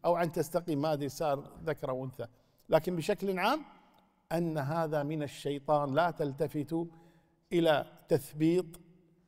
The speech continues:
الشيطان، بل احفظوا كتاب الله وادعوا الله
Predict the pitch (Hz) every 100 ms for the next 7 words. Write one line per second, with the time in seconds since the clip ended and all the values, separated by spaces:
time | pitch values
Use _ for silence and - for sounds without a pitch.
0 | _ 160 - - 156 156 175 202 214 -
1 | - - 151 160 156 165 160 151 - 165
2 | 160 156 165 165 - - 156 170 170 160
3 | 175 170 180 202 190 247